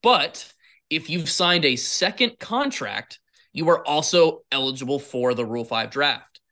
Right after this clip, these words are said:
So Matt Caesar gets drafted by the Chicago Cubs, I believe, two thousand ten. He then, he has a decent year, but he goes back with the ability to play football.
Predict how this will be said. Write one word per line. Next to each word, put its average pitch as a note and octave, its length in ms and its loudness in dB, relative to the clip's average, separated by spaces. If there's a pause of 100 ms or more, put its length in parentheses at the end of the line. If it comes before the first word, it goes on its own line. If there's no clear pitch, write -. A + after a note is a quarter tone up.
So - 640 -2 (480)
Matt C#3+ 300 -2
Caesar F3+ 680 -6 (880)
gets D#3+ 240 -4
drafted F#3+ 460 0
by F3+ 120 4
the E3 60 -6
Chicago C#3 440 -2
Cubs, D3 340 -2
I B2+ 80 -2
believe, B2+ 460 -4
two C#3+ 100 -6
thousand B2+ 320 -6
ten. F3 540 -4 (800)
He A3 400 0
then, F3+ 480 -2
he F3 100 -4
has F#3+ 160 0
a D#3 40 -10
decent F3+ 360 -8
year, D#3 160 -4
but D3+ 140 -6
he D3 40 -10
goes C#3+ 220 -6
back D3 400 -2
with C#3 120 -8
the C3+ 100 -4
ability D3+ 380 -4
to D3 80 -6
play C3 200 -4
football. - 720 -6